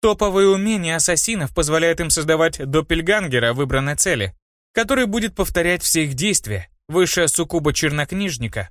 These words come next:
может заморочить голову окружающим, заставляя думать, что ее мастер выглядит так-то. Маги трансмагрификации умеют принимать любой облик, но только на пять минут на максимальном уровне заклинания.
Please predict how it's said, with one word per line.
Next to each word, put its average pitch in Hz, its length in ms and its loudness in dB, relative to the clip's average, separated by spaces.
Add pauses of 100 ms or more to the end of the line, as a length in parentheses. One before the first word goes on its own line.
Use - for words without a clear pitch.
может 170 380 -2
заморочить 170 500 0
голову 147 300 2
окружающим, 156 760 0 (160)
заставляя 156 560 2
думать, 170 260 0
что - 160 -2
ее 127 220 2
мастер 139 400 -2
выглядит 120 480 -2
так-то. 117 380 -4 (380)
Маги 160 380 0
трансмагрификации 143 1120 0
умеют 165 420 0
принимать 170 460 -2
любой 165 320 2
облик, 143 400 0 (100)
но 151 160 -2
только 156 300 -2
на 151 160 -2
пять 139 260 0
минут 151 340 -4
на 127 100 -2
максимальном 139 680 0
уровне 120 320 0
заклинания. 135 680 -2